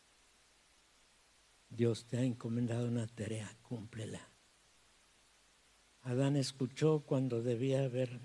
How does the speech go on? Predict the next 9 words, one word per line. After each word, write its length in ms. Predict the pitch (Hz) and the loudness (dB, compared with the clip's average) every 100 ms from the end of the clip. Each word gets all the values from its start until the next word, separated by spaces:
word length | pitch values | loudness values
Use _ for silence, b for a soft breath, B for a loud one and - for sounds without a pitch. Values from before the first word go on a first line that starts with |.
| 160 - | -16 -12
hablado 680 | 110 113 123 139 139 156 131 - _ _ _ _ _ _ _ _ _ _ _ _ _ _ _ - | -10 -6 -2 -2 -2 -6 -8 -20 _ _ _ _ _ _ _ _ _ _ _ _ _ _ _ -12
y 100 | 123 | -4
no 160 | 120 123 | -2 0
hizo 240 | 123 131 | 0 -4
caso 520 | 123 139 131 - 170 165 - _ _ _ _ _ _ _ _ - _ - | -2 -2 -2 -4 -6 -8 -18 _ _ _ _ _ _ _ _ -20 _ -10
y 100 | 123 | -8
perdió 480 | - 110 113 110 | -4 -2 0 -2
su 140 | 101 117 | -4 -6
autoridad. 720 | 107 - - 104 123 120 151 | -8 -10 -12 -8 -8 -8 -8